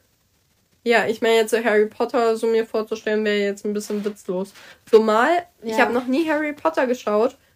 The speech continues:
Speaker 1: und Alina und ich, ähm, Alina führt mich gerade ein bisschen in die Welt ein. Und, ähm, da haben wir uns dazu entschieden, dass nach meinem A B fahr ich zu ihr und wir machen einen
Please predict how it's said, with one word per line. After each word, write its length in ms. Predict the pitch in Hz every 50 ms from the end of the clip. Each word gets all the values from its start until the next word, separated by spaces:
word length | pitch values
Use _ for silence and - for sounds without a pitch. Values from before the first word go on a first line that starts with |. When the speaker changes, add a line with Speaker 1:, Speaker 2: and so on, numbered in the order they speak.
| _ _ -
Speaker 1:
und 120 | 233 226
Alina 400 | 226 226 233 240 254 277 294 269
und 120 | 262 262 240
ich, 340 | 233 247 - - - - -
ähm, 480 | - 214 208 208 208 208 202 196 - - _ _ _ _ _ _ _ _ _ -
Alina 360 | - 262 254 277 277 269 254
führt 240 | 254 - 285 269 269
mich 180 | 233 240 262 -
gerade 220 | - 226 226 226
ein 80 | 226 226
bisschen 320 | 226 233 - 247 226 233
in 100 | 233 226
die 120 | 220 214 220
Welt 340 | 214 247 320 339 - - -
ein. 500 | 208 202 185 185 190 190 202 262 339 - _ _ _ _ _ _ _ _ _ _ _ _ _ _ _ _ _ - 240 254 -
Und, 520 | - 240 240 233 226 226 226 220 214 - - -
ähm, 460 | 208 214 208 208 214 214 220 196 - - _ _ -
da 240 | 202 196 214 214
haben 160 | 240 247 - 330
wir 80 | 339
uns 140 | 349 339 -
dazu 240 | 285 254 269 - 254
entschieden, 440 | 240 226 240 - - 262 302 302 285
dass 200 | 240 214 - -
nach 300 | 240 214 214 233 277 -
meinem 280 | 320 320 311 311 311 -
A 120 | - 254
B 340 | 240 254 254 247 262 277 285 285
fahr 220 | - - 226 202
ich 220 | 208 226 - -
zu 180 | - - 277 285
ihr 160 | 330 330 320
und 220 | 262 247 254 277 -
wir 120 | 247 240
machen 340 | 254 247 247 240 247 - -
einen 480 | - 233 233 233 247 277 277 277 294